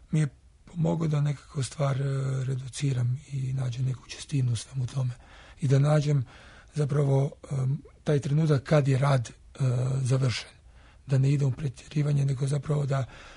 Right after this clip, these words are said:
je to nekim oduzimanjem, e, dobivan, dolazim do, do rada.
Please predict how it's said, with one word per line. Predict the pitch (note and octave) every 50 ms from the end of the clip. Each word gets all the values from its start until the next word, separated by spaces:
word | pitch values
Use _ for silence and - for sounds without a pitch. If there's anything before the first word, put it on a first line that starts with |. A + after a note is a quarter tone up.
| - - -
je | - D3
to | - D#3
nekim | D#3+ D#3+ - - D#3 - -
oduzimanjem, | - D#3 C#3 C#3+ C3+ A#2+ C#3+ F#3+ - G#3+ G#3 F#3+ F3 E3 D#3+ D#3 D3+
e, | D3+ - - - - - - - - D3 D3 C#3+ C#3+ D3 D#3 D3+ C#3+ C#3 D3+ G3 - - - - - _ - _ - - - - - -
dobivan, | - C#3+ C#3+ D3 B2+ C3 D#3 D3 C#3+ C#3 C#3 D3+ -
dolazim | F3 D3+ D3 D3+ D3 C#3+ C3 B2+ C#3 C3+
do, | B2+ C3+ C#3 C3+ C#3 C3+
do | C3 C3+ B2+
rada. | B2 C3 B2+ A#2 -